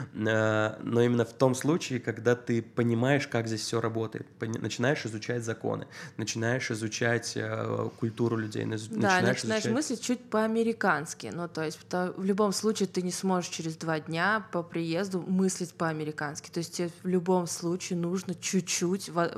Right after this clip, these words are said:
Speaker 2: в, как бы здесь побыть и понять, столкнуться с какими-то ситуациями, даже, может быть, отчасти неприятными, но они тебе дадут этот опыт. И вот уже потом вот оно на-, начнётся потихоньку в голове укладываться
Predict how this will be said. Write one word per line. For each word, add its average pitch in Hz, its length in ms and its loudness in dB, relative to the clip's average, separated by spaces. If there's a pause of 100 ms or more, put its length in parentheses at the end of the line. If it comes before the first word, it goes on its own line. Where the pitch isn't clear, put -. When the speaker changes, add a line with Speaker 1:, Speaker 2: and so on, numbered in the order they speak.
Speaker 2:
в, 160 80 -14
как 165 240 -6
бы 151 400 -2
здесь 175 480 2
побыть 175 640 0
и 190 100 0
понять, 165 560 -2
столкнуться 170 600 -2
с - 80 -2
какими-то 165 440 -4
ситуациями, 202 960 -2
даже, 196 300 0
может 190 240 -2
быть, 185 140 -8
отчасти 185 460 -2
неприятными, 180 840 0
но 170 160 -2
они 170 180 -4
тебе 170 220 -6
дадут 160 320 -6
этот 165 260 -8
опыт. 160 280 -4 (580)
И 180 100 0
вот 180 140 -2
уже 175 160 0
потом 180 560 2
вот 165 160 -8
оно 180 320 -2
на-, 175 240 -6
начнётся 185 480 -4
потихоньку 190 560 -6
в 160 60 -12
голове 170 460 0
укладываться 165 680 -4